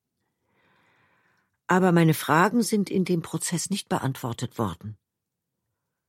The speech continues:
Warum Mehmet? Warum Dortmund? Gab es Helfer in Dortmund?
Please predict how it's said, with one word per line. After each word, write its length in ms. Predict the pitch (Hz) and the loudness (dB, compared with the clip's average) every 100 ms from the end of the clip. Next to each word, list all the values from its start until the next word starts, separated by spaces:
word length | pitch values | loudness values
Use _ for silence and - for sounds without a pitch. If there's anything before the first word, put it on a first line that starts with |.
| _ _ | _ _
Warum 420 | - 160 151 190 202 | -2 0 2 2 2
Mehmet? 480 | 226 208 165 - _ _ _ _ _ _ _ _ _ | 2 -2 -4 -10 _ _ _ _ _ _ _ _ _
Warum 400 | 143 139 139 135 | 0 2 0 0
Dortmund? 680 | 151 190 - 190 151 - _ _ _ _ _ _ _ _ _ _ | 0 -2 -2 -2 -2 -6 _ _ _ _ _ _ _ _ _ _
Gab 180 | 117 131 | -6 -4
es 140 | 147 | -2
Helfer 460 | 175 214 - 208 175 | 0 0 0 -4 -2
in 140 | 175 | -4
Dortmund? 640 | 165 156 151 160 156 - | 0 0 0 -6 -8 -10